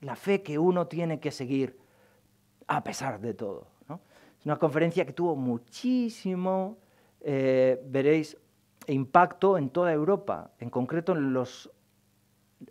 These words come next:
eh, literatos del noventa y ocho, la generación del noventa y ocho discutieron este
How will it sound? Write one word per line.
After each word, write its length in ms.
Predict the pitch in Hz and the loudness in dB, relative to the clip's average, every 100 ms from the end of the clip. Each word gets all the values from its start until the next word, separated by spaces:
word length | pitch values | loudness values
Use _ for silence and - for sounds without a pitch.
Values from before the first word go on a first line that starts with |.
| - | -4
eh, 120 | 131 | 0
literatos 580 | 131 127 131 156 185 165 | 0 2 4 4 2 0
del 220 | 156 147 | 0 0
noventa 380 | 139 135 123 131 | -2 -2 0 2
y 60 | |
ocho, 200 | 196 196 | 2 0
la 100 | 107 | -4
generación 420 | 107 117 120 170 185 | -4 -6 -4 -4 -2
del 100 | 180 | -2
noventa 280 | 147 135 | -2 -2
y 40 | 143 | -2
ocho 160 | 160 | -2
discutieron 800 | 131 123 - 123 139 196 170 123 _ _ _ _ _ - | -6 -6 -8 -8 -2 0 0 -6 _ _ _ _ _ 0
este 640 | 165 170 - - 160 135 | 2 2 -2 0 2 2